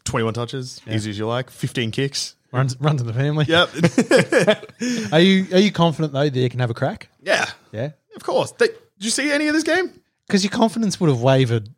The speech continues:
Speaker 2: wouldn't it, in the off-season?
Speaker 1: Um,
Speaker 2: A little bit?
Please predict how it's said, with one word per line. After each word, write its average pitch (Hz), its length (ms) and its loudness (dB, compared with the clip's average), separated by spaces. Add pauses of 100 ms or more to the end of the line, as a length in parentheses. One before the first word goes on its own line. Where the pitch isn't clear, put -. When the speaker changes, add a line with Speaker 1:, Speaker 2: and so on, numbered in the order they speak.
(120)
Speaker 2:
wouldn't 147 220 -4
it, 165 160 -4
in 123 60 -2
the 117 100 -2
off-season? 113 580 -4 (560)
Speaker 1:
Um, 185 500 6
Speaker 2:
A - 20 4
little 139 180 4
bit? 165 220 0